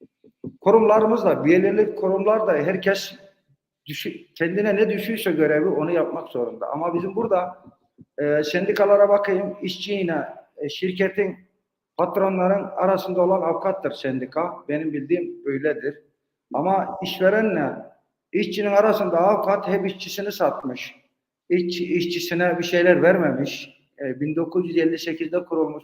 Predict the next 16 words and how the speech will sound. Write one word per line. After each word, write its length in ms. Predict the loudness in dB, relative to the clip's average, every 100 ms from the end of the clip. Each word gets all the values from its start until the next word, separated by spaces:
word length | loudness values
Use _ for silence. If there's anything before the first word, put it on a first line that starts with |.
| -18
burada 260 | -6 -6 -6 -16 _ _
Türkiye 280 | -6 0 0
Madeni 420 | 2 2 0 0
Sendikası. 720 | -2 -2 -2 -2 -2 -2 -6 -6 _ _
Hiçbir 220 | -10 -8 -2
şey 240 | 4 6
vermemiş 460 | 6 4 2 0 -2
işçisine. 540 | -14 -14 -4 -2 -2 -4 _ -6 -2
Baktığımız 540 | 0 2 0 2 2
zaman, 320 | 2 2 2
geriye 360 | 2 4 4 2
dönüp 280 | 0 -2 0
de 80 |
baktığımız 560 | 0 0 -2 -4 -4 -6
zaman 320 | -6 -6 -2
vermemiş. 840 | 0 0 -2 -6 -8 -10 -12 _